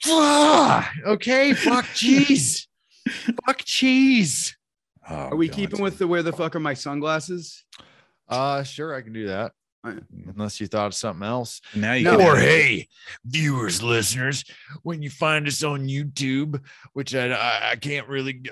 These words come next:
Speaker 1: uh, plug that here yet, but, uh, when you do that, and, uh, I don't know when they follow. Well, I don't have handles yet, I guess.
Speaker 3: At some predetermined,
Speaker 1: <laughs>
Speaker 3: undetermined time. I'm high.
Speaker 1: I don't know. Yeah.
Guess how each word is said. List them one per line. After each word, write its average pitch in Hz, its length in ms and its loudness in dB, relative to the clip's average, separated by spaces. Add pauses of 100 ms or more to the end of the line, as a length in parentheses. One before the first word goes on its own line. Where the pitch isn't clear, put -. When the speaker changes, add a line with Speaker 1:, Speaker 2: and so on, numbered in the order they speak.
(140)
Speaker 1:
uh, - 60 -12
plug 131 360 -4
that 120 200 -2
here 123 180 -8
yet, 120 300 -4 (100)
but, 123 220 -2
uh, 110 260 0
when 135 160 -4
you 135 140 -8
do 135 200 -4
that, 135 300 -4
and, 120 240 -10
uh, 113 220 -4 (480)
I 131 120 -6
don't 101 140 -6
know 87 160 -8
when 95 140 -10
they 92 80 -8
follow. 85 420 -4 (180)
Well, 65 220 -12 (180)
I 82 100 -12
don't 71 140 -12
have 73 140 -16
handles 67 480 -18
yet, 62 220 -18
I 67 80 -20
guess. - 560 -18
Speaker 3:
At 131 100 -4
some 156 380 -2
predetermined, 147 760 -4
Speaker 1:
<laughs> - 40 -8
Speaker 3:
undetermined 135 600 -6
time. 110 440 -8 (1500)
I'm 95 140 -12
high. 82 240 -16 (720)
Speaker 1:
I 139 100 -2
don't 143 120 2
know. 113 80 2
Yeah. 107 240 0